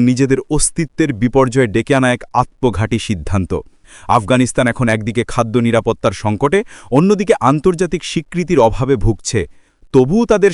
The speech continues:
শাসক গোষ্ঠী এমনভাবে আচরণ করছে যেন তারা বিশ্বের দরকারেই বেঁচে আছে। চীন, রাশিয়া, তুরস্ক সবাই এখন তালেবানের নীতিতে ক্লান্ত। চীন আফগানিস্তানের খনি ও অবকাঠামো খাতে বিনিয়োগ করেছে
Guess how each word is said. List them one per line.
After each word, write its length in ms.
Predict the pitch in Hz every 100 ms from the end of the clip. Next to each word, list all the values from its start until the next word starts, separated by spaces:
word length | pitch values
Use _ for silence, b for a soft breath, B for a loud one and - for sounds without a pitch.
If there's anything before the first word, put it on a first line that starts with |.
| -
শাসক 280 | 135 180 151
গোষ্ঠী 240 | 143 - - 113
এমনভাবে 420 | 131 175 131 143 117
আচরণ 260 | 110 143 143
করছে 300 | 123 110 - 90 B B B
যেন 180 | 110 139
তারা 180 | 143 139 95
বিশ্বের 320 | 143 - 160 107
দরকারেই 420 | 107 110 139 143 101
বেঁচে 180 | 92 95
আছে। 240 | 87 - - - _ _ _
চীন, 280 | - 131 123 120 - -
রাশিয়া, 380 | 113 110 120 104 95 - -
তুরস্ক 360 | 156 117 - 95 73 - - -
সবাই 260 | 151 202 202
এখন 160 | 175 180
তালেবানের 480 | 131 135 139 131 123 110
নীতিতে 280 | 110 117 110
ক্লান্ত। 400 | - 113 117 87 67 - b b b -
চীন 140 | 196 190
আফগানিস্তানের 560 | 156 190 190 - 180 170 -
খনি 240 | 160 180 185 b
ও 60 | - 135
অবকাঠামো 460 | 135 156 147 151 151
খাতে 220 | 131 135
বিনিয়োগ 320 | 107 120 156 -
করেছে 300 | 98 87 -